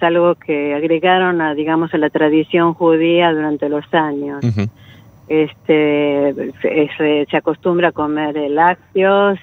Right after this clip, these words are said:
Speaker 1: y, eh, todo lo que tenga trigo, porque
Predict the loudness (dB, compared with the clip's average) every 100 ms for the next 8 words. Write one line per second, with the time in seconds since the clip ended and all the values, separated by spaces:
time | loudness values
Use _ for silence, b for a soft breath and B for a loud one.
0 | -4 0 0 2 2 2 2 2 0 -2
1 | -8 -20 -20 -20 -2 0 2 2 0 2
2 | 2 2 -2 0 2 2 2 2 0 -2
3 | -2 -2 0 -2